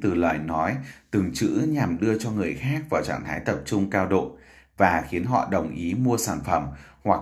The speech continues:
chọn sử dụng dịch vụ của bạn. Là một người viết quảng cáo kiêm nhân viên tư vấn marketing, tôi viết để thuyết phục người mua nhằm đạt được mục đích bán hàng. Điều này cũng có nghĩa, thôi miên bằng ngôn từ là việc làm ra những văn bản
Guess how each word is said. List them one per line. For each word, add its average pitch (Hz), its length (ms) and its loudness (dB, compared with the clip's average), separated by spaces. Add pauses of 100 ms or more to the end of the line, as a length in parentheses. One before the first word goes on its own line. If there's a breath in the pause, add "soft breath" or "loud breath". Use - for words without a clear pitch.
chọn 95 200 0
sử - 140 -6
dụng - 280 0
dịch 92 200 -4
vụ 92 200 0
của 78 80 -6
bạn. 82 220 0 (920 loud breath)
Là 95 200 6
một 92 140 0
người 87 260 0
viết 143 180 -2
quảng 85 220 0
cáo 76 320 -4
kiêm 117 180 2 (400 loud breath)
nhân 107 260 2
viên 101 260 0
tư 104 160 4
vấn 98 320 2
marketing, 110 640 0 (320 loud breath)
tôi 120 120 4
viết 156 240 0
để 85 140 -2
thuyết 147 180 0
phục 104 200 -2
người 92 220 0
mua 117 260 2
nhằm 107 300 -2
đạt 82 160 0
được 78 140 -6
mục 78 160 -4
đích 139 200 -2
bán 92 180 0
hàng. 95 280 -2 (440 loud breath)
Điều 95 200 2
này 82 260 0
cũng 87 140 -4
có 113 100 -2
nghĩa, 113 300 2 (360 loud breath)
thôi 120 140 2
miên 110 260 4
bằng 82 180 0
ngôn 101 240 0
từ 92 200 2
là 82 220 0
việc 82 220 -2
làm 82 300 -4
ra 107 240 -2
những 104 220 -4
văn 117 260 -2
bản 95 240 4